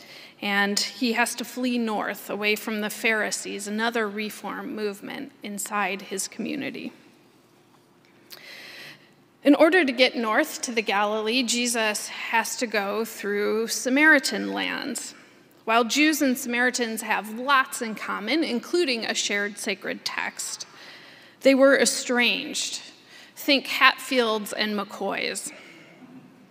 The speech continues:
Jesus' people, the Jews,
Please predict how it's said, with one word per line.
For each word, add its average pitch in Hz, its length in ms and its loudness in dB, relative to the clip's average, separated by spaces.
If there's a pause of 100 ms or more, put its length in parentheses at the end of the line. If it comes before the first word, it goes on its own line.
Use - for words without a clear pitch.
(800)
Jesus' 302 640 4
people, 214 440 -2
the 208 160 0
Jews, 226 680 0